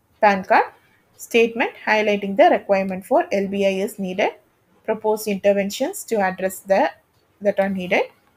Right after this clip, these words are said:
plan of action, proposed output outcome, impact investigated,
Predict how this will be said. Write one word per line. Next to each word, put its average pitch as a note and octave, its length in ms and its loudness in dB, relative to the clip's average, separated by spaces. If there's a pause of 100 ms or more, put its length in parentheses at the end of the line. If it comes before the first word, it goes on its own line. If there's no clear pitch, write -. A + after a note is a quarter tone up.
(420)
plan G3 300 4
of G3 160 -4
action, F#3+ 380 -2 (760)
proposed G#3 520 -2
output F#3+ 440 0
outcome, F#3 400 2 (520)
impact G#3 540 0
investigated, G3 880 -4